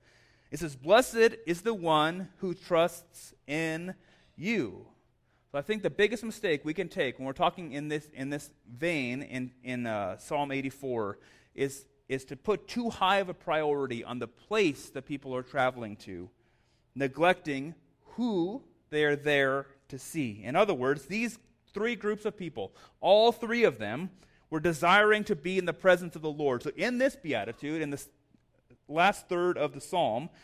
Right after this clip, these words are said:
we see there is one thing that makes a man blessed. What is that? Trusting in God.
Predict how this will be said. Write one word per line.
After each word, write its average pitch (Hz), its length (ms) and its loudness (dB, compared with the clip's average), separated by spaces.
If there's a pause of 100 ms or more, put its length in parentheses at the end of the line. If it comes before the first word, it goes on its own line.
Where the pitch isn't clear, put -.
(140)
we 160 120 -2
see 190 240 -4
there 170 220 2
is 151 140 -4 (580)
one 208 420 -4
thing 196 360 -6
that 110 100 -8
makes 135 280 -8
a 135 40 -8
man 123 300 -4
blessed. 110 540 -6
What 147 240 -4
is 135 160 -4
that? 95 280 -8 (1120)
Trusting 160 800 0
in 139 480 -6 (220)
God. 107 540 2